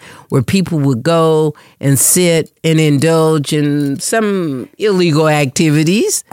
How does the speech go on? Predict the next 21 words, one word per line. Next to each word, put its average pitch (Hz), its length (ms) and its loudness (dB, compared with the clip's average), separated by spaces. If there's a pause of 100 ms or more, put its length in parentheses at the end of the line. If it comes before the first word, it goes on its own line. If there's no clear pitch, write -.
(440)
But 185 260 0
there 226 140 0
was 214 180 0
a 202 80 -2
thriving 196 600 0
nightlife. 135 760 -2 (440)
There 170 120 2
were 143 180 4
restaurants. 147 880 0
At 139 100 0
one 139 200 0
time, 143 260 0
my 143 120 0
mother 135 280 0
had 151 200 0
a 131 60 -2
restaurant 135 500 -4
called 143 240 0
the 131 80 0
Little 135 320 0
Savoy. 139 720 -2